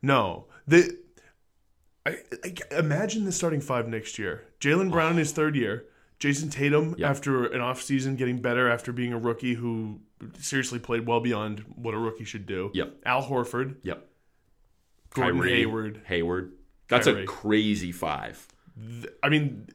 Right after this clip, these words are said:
Speaker 1: dude, and that team is, like, that's a young core.
Speaker 2: That's, that's maybe, I, I was, I was about to say that's maybe a better five than the Warriors. That's not true.
Speaker 1: It's
Speaker 2: The
Speaker 1: not a
Speaker 2: Warriors
Speaker 1: better
Speaker 2: still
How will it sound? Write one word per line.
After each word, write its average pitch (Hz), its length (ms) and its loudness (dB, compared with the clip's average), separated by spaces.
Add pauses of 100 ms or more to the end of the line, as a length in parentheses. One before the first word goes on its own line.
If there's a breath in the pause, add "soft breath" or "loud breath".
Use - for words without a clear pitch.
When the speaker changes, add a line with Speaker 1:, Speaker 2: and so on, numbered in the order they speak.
Speaker 1:
dude, 170 220 4
and 156 120 0
that 151 140 0
team 175 240 0
is, 151 140 0
like, 127 200 -4
that's 147 180 -4
a 127 60 -2
young 117 360 -2
core. 139 560 -2
Speaker 2:
That's, 139 240 2
that's 135 380 2
maybe, 151 680 2
I, 147 220 6
I - 20 10
was, 151 240 6
I 131 100 6
was 127 160 6
about 131 260 2
to - 60 -6
say 123 160 4
that's 110 140 2
maybe 104 220 2
a 98 40 0
better 95 240 2
five 87 520 -2
than 85 140 -6
the 80 80 -6
Warriors. 80 480 -2
That's 76 200 -12
not 71 240 -12
true. 73 360 -8 (300 soft breath)
Speaker 1:
It's 156 120 2
Speaker 2:
The 240 80 12
Speaker 1:
not - 40 12
a 139 40 12
Speaker 2:
Warriors 143 260 12
Speaker 1:
better 190 100 8
Speaker 2:
still 123 100 10